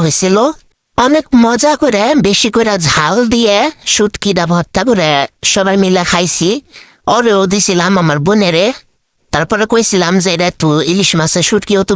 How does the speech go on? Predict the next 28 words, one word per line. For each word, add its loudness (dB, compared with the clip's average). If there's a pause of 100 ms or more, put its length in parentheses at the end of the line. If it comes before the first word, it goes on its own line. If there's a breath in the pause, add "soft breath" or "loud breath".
বিশ্বাসই -2
করে 0
না -2
আমার -2
কথা। -2 (680 loud breath)
তারপরেও 2 (160)
খাইয়াও 0
বলছে 0
যে -2
অনেক -2 (120)
মজা 0
হয়েছে 0 (500)
ভর্তাটা, -2 (580 soft breath)
আপনারাও 0 (100)
বানায় 0 (100)
খায়েন 0
এরকম -2
করে -2 (100)
ভর্তা, -2 (340)
আসলে 0 (100)
অনেক -2 (100)
মজা 0
হয়। 0 (460 soft breath)
যে 2
কোনো 2
শুটকি -2
দিয়ে 2
বানান 0